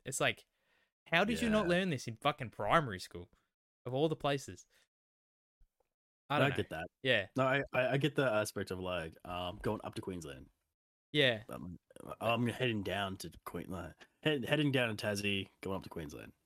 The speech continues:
Speaker 2: Like, I, yeah.
Speaker 1: Yeah.
Speaker 2: I get it.
Speaker 1: I'm heading up to Tassie for the weekend.
Speaker 2: <laughs> Shut
Speaker 1: No, you're
Speaker 2: the
Speaker 1: not.
Speaker 2: fuck up.
Speaker 1: You're s-, you're
Speaker 2: What
Speaker 1: going
Speaker 2: is that?
Speaker 1: down to Tassie. Ta-
Speaker 2: Are you in the South Pole?
Speaker 1: <laughs> Yeah. Hmm. Um, fuck.
Speaker 2: Yeah.
Speaker 1: Yeah.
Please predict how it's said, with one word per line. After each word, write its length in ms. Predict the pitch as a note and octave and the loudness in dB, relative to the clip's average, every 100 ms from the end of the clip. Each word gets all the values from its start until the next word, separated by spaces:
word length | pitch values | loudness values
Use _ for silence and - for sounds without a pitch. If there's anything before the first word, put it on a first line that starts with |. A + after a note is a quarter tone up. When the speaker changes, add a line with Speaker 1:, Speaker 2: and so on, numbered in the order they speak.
| _ | _
Speaker 2:
Like, 180 | F#2 F#2 - | -8 -6 0
I, 140 | F2 F2+ | 0 0
yeah. 160 | - A#2+ | 0 -2
Speaker 1:
Yeah. 60 | G#2+ - _ _ _ _ _ _ _ _ - | -2 -12 _ _ _ _ _ _ _ _ -8
Speaker 2:
I 60 | |
get 120 | E2+ | -6
it. 120 | C#2 C2+ _ - | -8 -12 _ -8
Speaker 1:
I'm 80 | D3 | 0
heading 180 | D3+ D3 | 0 0
up 100 | C3+ | -4
to 100 | C3 | -4
Tassie 320 | A#2+ A2 A2 | -4 -4 -6
for 80 | A2+ | -8
the 80 | |
weekend. 340 | G2+ G2+ G2 G2 _ _ _ _ | -8 -8 -10 -14 _ _ _ _
Speaker 2:
<laughs> 460 | _ _ _ _ | _ _ _ _
Shut 0 | |
Speaker 1:
No, 240 | C3+ C3 A#2 - - | 0 2 0 -4 0
you're 120 | A3 | 4
Speaker 2:
the 80 | D3+ | 6
Speaker 1:
not. 120 | D3 | 6
Speaker 2:
fuck 200 | D3+ - | 4 2
up. 160 | G2+ - _ _ | -2 -4 _ _
Speaker 1:
You're 80 | C#3 | -4
s-, 140 | C3+ - | -4 -4
you're 180 | D3 C#3+ | 0 4
Speaker 2:
What 40 | |
Speaker 1:
going 120 | D#3 D3 | 6 6
Speaker 2:
is 40 | |
that? 120 | A2+ A2+ | 4 4
Speaker 1:
down 140 | F#2 - | 2 -8
to 80 | B2 | -8
Tassie. 320 | A2 F#2+ F#2 - _ | -6 -8 -10 -14 _
Ta- 240 | - B2+ A#2+ - | -8 -6 -6 0
Speaker 2:
Are 80 | |
you 80 | C#3 | 2
in 80 | D3+ | 4
the 60 | C#3+ | 2
South 340 | - D3 C3+ | 4 4 2
Pole? 340 | - C3+ F#3+ G3+ | 0 2 2 -2
Speaker 1:
<laughs> 60 | _ _ - - - | _ _ -20 -14 -8
Yeah. 280 | F#3+ - - _ _ F#3 | -4 -4 -6 _ _ -8
Hmm. 120 | C3 G#2+ _ - - - - _ _ - | -8 -10 _ -20 -18 -20 -20 _ _ -2
Um, 400 | B2+ C3+ C3+ C3 C3 _ _ _ _ _ _ _ _ _ _ _ _ | 2 2 2 0 -8 _ _ _ _ _ _ _ _ _ _ _ _
fuck. 240 | - - - _ | -16 -16 -16 _
Speaker 2:
Yeah. 200 | E2 E2 - - _ _ - | -14 -14 -16 -20 _ _ -20
Speaker 1:
Yeah. 140 | - | -18